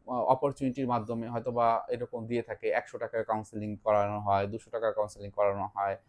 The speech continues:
আবার অনেকে পাঁচশো টাকা করায়, এক হাজার টাকা করায়। ঠিক এক হাজার থেকে তিন হাজার বা চার হাজার টাকা পর্যন্ত কিন্তু হতে পারে। মনে রাখবেন, সব সময়তেই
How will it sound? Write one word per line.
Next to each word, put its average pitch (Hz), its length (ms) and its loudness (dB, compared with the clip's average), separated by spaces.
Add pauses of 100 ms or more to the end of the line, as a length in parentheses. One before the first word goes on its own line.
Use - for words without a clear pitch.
(500)
আবার 123 300 8
অনেকে 123 400 2 (120)
পাঁচশো 135 220 0
টাকা 123 200 0
করায়, 104 400 2 (320)
এক 147 180 2
হাজার 139 220 4
টাকা 117 180 -2
করায়। 107 300 2 (360)
ঠিক 147 160 -10
এক 151 180 4
হাজার 170 220 8
থেকে 160 160 2
তিন 165 240 -2
হাজার 135 380 2
বা 127 180 2
চার 147 220 2
হাজার 147 240 0
টাকা 135 220 2
পর্যন্ত 131 460 -6
কিন্তু 135 260 -6
হতে 120 260 -2
পারে। 95 300 0 (800)
মনে 117 240 2
রাখবেন, 113 380 2 (720)
সব 143 320 2
সময়তেই 160 800 -2